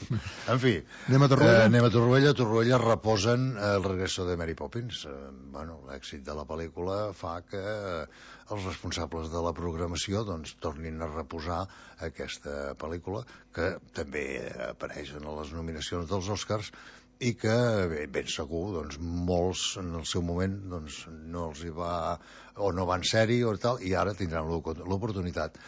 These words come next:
Speaker 1: de repescar-la. I l'altra pel·lícula és El amor menos pensado, una pel·lícula argentina protagonitzada per Mercedes Morán i Ricardo Darín, aquesta parella que després d'anys de matrimoni pateixen una crisi i decideixen separar-se,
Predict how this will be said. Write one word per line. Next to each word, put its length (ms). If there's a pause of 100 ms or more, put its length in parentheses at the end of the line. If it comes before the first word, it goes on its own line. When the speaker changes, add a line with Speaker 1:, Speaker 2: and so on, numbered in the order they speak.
Speaker 1:
de 220
repescar-la. 640 (540)
I 160
l'altra 340
pel·lícula 460
és 80
El 100
amor 240
menos 300
pensado, 580
una 160
pel·lícula 400
argentina 560
protagonitzada 680
per 180 (100)
Mercedes 500
Morán 300
i 80
Ricardo 480
Darín, 300 (260)
aquesta 400
parella 320
que 140
després 340
d'anys 320
de 140 (160)
matrimoni 580 (440)
pateixen 440
una 220
crisi 320
i 80
decideixen 560
separar-se, 580